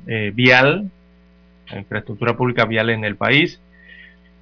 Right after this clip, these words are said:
Eso es lo que tomarán los trabajos de reparación de la vía interamericana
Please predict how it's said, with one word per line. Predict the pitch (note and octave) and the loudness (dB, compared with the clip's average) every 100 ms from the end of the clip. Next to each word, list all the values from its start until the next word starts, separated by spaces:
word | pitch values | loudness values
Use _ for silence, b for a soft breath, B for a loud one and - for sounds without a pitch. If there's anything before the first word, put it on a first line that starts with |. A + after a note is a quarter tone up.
| - | 0
Eso | F#3 F#3 | 2 4
es | G3 | 4
lo | F#3+ | 4
que | E3+ | 4
tomarán | C#3 C#3 C#3+ D3+ | 4 6 6 6
los | D#3+ D3+ C#3 C3+ B2+ - | 6 6 6 6 2 0
trabajos | C#3 C3 D3+ | 4 4 4
de | C#3+ | 0
reparación | B2+ B2 A#2+ - C#3+ D3 | 2 0 0 2 2 4
de | D3 | 4
la | A#2+ | 4
vía | B2+ | 4
interamericana | C3 B2 A2+ A2+ G#2+ C3 B2+ C#3+ | 4 2 -2 -2 -2 2 2 2